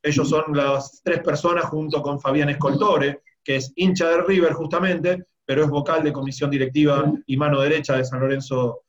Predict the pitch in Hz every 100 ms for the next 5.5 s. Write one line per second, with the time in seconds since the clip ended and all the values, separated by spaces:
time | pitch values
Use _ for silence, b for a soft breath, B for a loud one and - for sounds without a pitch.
0 | _ - 127 123 127 127 147 147 131 131
1 | 135 135 135 135 147 180 165 165 170 -
2 | _ _ _ _ _ _ - _ 180 175
3 | 151 147 175 156 143 170 160 135 160 160
4 | 151 147 143 143 151 139 135 170 240 147
5 | 127 165 151 127 120